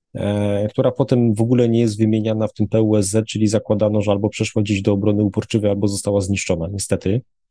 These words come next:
Cztery świeże brygady wojsk lądowych, które mają two-, toczyć te działania i wprost podkreślono w tym planie użycia sił zbrojnych, że te brygady nie mogą zostać zniszczone, że one muszą zachować zdolność do walki w tych działaniach opóźniających.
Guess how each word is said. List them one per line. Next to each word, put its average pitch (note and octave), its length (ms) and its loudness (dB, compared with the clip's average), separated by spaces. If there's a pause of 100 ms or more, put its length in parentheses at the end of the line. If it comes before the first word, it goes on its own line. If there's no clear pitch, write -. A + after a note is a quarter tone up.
(240)
Cztery C3+ 320 0
świeże A#2+ 320 2
brygady A2 460 2
wojsk G#2+ 300 -2
lądowych, G#2 380 0
które G2+ 200 -2
mają G#2+ 200 0
two-, - 280 -8
toczyć B2+ 340 -2
te A2 100 0
działania G#2+ 380 0
i B2 60 -2
wprost E3 320 -2
podkreślono C3 540 0
w - 60 -8
tym G#2+ 120 0
planie A#2+ 260 0
użycia A2 320 -2
sił - 160 -2
zbrojnych, B2 400 -2
że A#2 100 -4
te A2+ 140 -4
brygady A2 480 0
nie A#2 100 0
mogą A#2 260 0
zostać G#2+ 300 -4
zniszczone, G2+ 440 -4
że F#2+ 80 -2
one G2 100 0
muszą B2+ 240 0
zachować A2+ 340 -2
zdolność A2 340 0
do A2+ 80 2
walki F2+ 300 -2
w - 60 -20
tych G#2 100 -6
działaniach G#2+ 300 -2
opóźniających. G#2+ 600 -4